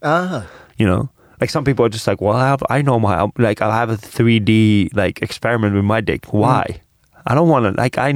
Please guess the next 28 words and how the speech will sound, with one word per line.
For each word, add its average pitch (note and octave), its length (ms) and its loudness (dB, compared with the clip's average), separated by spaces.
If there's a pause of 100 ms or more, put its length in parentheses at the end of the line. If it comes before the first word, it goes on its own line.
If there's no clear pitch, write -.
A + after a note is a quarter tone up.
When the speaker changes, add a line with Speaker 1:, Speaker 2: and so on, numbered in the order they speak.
(120)
Speaker 2:
it, - 220 0
it's, - 300 -2
I, A#2+ 280 0
I C3 140 2
wash B2+ 360 2
it E3+ 160 -2
and A#2+ 140 0
that's - 180 -4
it. G#2+ 240 -2
The, G#2+ 160 2
the B2+ 120 2
only C#3+ 200 4
relationship C3 500 2
that A#2 100 2
we A#2 140 4
have A#2+ 400 -2
with C#3 140 2
this, D3 300 -2 (300)
Speaker 1:
<laughs> - 280 -20
Speaker 2:
with B2+ 100 4
my B2+ 140 2
penis C#3+ 400 2
is B2 140 0
that A#2+ 320 0
I, G#2+ 160 0
I A2+ 40 2
wash A2 360 2
it D3+ 240 -2